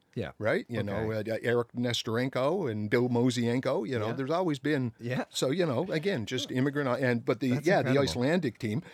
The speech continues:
Speaker 2: And of course, you're right, it's the Mighty Ducks.
Speaker 1: It's the Mighty Ducks.
Speaker 2: Yeah.
Speaker 1: Yeah.
Speaker 2: Gunnar Stahl, et cetera.
Speaker 1: Yeah.
Speaker 2: And, and Iceland has never had, they've never produced an N H L player. Uh, they're currently ranked thirty-fifth,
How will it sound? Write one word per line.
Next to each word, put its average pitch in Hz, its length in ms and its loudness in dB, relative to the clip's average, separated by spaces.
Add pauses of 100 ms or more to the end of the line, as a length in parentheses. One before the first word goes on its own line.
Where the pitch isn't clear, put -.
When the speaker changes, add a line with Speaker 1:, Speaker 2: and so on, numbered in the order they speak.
(140)
Speaker 2:
And 175 80 4
of 160 80 0
course, 208 240 8
you're 139 100 2
right, 170 180 6
it's 127 200 -4
the 151 80 -6
Mighty 165 280 -2
Ducks. 123 200 0
Speaker 1:
It's - 120 0
the 202 60 2
Mighty 143 260 6
Ducks. - 360 -4
Speaker 2:
Yeah. 277 260 2
Speaker 1:
Yeah. 117 220 4
Speaker 2:
Gunnar 110 320 -2
Stahl, 104 420 -2
et - 80 -10
cetera. - 320 -4 (120)
Speaker 1:
Yeah. 139 200 2
Speaker 2:
And, 156 220 4
and 156 240 4
Iceland 160 480 2
has 120 100 0
never 151 280 2
had, 117 300 0 (160)
they've 110 200 -2
never 170 220 0
produced 143 380 -2
an 120 80 -4
N 113 140 -2
H 110 180 -4
L 95 140 -4
player. 90 380 -10 (260)
Uh, 101 160 -4
they're 98 140 -6
currently 160 400 -2
ranked 117 260 -2
thirty-fifth, 117 720 -6